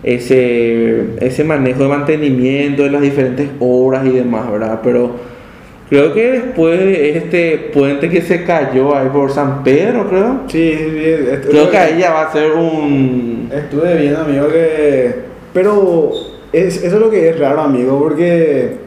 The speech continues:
Speaker 2: no sé, acá en Paraguay, pues, va a hacer un puentecito y el presupuesto es impresionante, el presupuesto, como para hacer
Speaker 1: Y si no, no es nuestro puente de...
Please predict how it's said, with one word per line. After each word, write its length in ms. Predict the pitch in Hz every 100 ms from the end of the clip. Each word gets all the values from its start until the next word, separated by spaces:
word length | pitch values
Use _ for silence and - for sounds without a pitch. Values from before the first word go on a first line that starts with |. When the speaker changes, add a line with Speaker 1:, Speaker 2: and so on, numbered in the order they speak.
| - -
Speaker 2:
no 120 | 160
sé, 380 | 143 160 160 - - - -
acá 200 | 147 165
en 80 |
Paraguay, 240 | 180 196 180
pues, 160 | 196 196
va 60 |
a 20 | 180
hacer 120 | 180
un 80 | 190
puentecito 640 | 202 202 196 170 170 196
y 80 | 196
el 80 | 185
presupuesto 640 | 202 196 - 170 165 165
es 580 | 170 170 143 135 - - - - - - - -
impresionante, 720 | 156 170 185 175 165 160 190
el 80 | 175
presupuesto, 580 | 170 175 139 135 131 131
como 260 | 147 156
para 520 | 156 165 165 156 139 147
hacer 280 | 147 165 170
Speaker 1:
Y 40 |
si 140 | 156
no, 180 | 135 131
no 160 | 127 127
es 60 | 127
nuestro 380 | 135 143 139 139
puente 440 | 123 120 127 123
de... 760 | 123 120 117 117 113 113 113